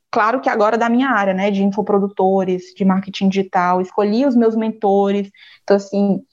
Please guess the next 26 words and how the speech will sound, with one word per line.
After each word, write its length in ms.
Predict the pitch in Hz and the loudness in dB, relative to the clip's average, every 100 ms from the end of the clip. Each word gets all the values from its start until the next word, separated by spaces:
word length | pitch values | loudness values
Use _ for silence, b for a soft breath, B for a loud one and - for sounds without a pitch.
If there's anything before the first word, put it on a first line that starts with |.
| _ | _
procurei 380 | - 220 233 254 | -2 0 2 0
mentores 680 | 302 269 254 233 285 254 - | 2 0 2 2 2 0 -6
que 300 | - 226 214 | -4 0 -2
tivessem 680 | 226 220 233 285 - 269 254 | -2 0 0 0 -2 0 2
relação 500 | 226 220 220 214 208 | 2 0 -2 -2 -2
com 160 | 220 214 | 0 0
os 100 | 202 | 0
meus 220 | 214 214 | 0 0
próprios 420 | - 220 226 220 | 0 0 0 0
valores. 680 | 214 214 202 202 190 196 - b b b b | 0 2 2 2 0 -4 -8 b b b b
Então, 100 | 226 | -4
assim, 160 | 233 220 | 0 0
tem 220 | 226 233 | 2 2
gente 320 | 233 269 277 | 0 -2 0
maravilhosa 680 | 262 254 269 339 330 254 254 | 2 2 0 2 2 2 0
de 80 | 226 | -2
marketing 420 | 214 208 - 214 | -2 -4 -2 0
digital, 380 | 208 220 240 269 | 0 0 0 2
mas 180 | 269 | -2
que 120 | 269 269 | -2 0
não 100 | 269 | 0
tem 100 | 269 | 0
nada 200 | 277 294 | 0 0
a 40 | |
ver 100 | 294 | 0
comigo. 520 | 311 311 262 196 185 | -2 0 0 0 -4